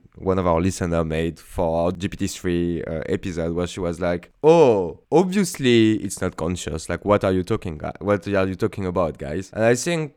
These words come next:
it's because, well, she was talking about conscious and we're talking about in consciousness, but, like, it might be because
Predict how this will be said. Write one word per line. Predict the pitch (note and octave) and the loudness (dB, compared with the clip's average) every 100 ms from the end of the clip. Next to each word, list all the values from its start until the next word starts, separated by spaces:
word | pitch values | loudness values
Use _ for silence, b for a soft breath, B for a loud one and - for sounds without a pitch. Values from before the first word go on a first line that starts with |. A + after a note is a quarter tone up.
| - | -6
it's | B2+ A#2 F#2+ | -6 -4 -2
because, | B2 A#2+ C3 A#2+ A#2+ A2+ G2+ _ _ _ _ _ | -2 0 4 6 6 2 -8 _ _ _ _ _
well, | G#2+ | -4
she | G2+ C#3+ | 2 2
was | C#3 | 2
talking | D3+ D3 | 0 -2
about | B2 G2 - | 0 0 0
conscious | G2+ A#2 | -6 -6
and | A2 F#2 | -4 -4
we're | |
talking | F#2 F#2 F2+ | -4 -4 -4
about | E2 E2 | -4 -4
in | E2+ | -4
consciousness, | F2 E2+ E2 D#2+ E2 | -6 -6 -10 -8 -8
but, | F#2 F2 | -6 -4
like, | G2 A#2 | -4 -4
it | G#2 | -4
might | A#2+ C#3 D3 | 2 2 0
be | C#3+ | -8
because | A#2+ A2+ G#2 F#2+ F2+ G2+ | -8 -8 -4 -4 -4 -12